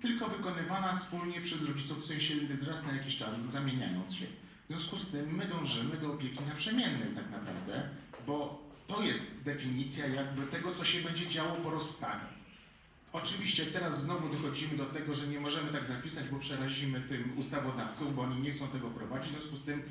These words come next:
znowu wracamy o te trzy poziomy niżej, wprowadzimy jakieś tam słowo delikatne.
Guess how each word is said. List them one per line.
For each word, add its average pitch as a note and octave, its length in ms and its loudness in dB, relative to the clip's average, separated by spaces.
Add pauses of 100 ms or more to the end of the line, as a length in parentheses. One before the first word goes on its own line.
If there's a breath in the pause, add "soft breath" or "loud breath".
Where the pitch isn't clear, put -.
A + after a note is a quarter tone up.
(240 loud breath)
znowu F3+ 300 0
wracamy D#3+ 400 2
o D3 120 2
te C3+ 120 0
trzy - 160 0
poziomy D3 420 2
niżej, D3 260 2
wprowadzimy C#3+ 600 0
jakieś C#3 300 0
tam C3+ 160 0 (100)
słowo C3 240 2
delikatne. B2 560 -2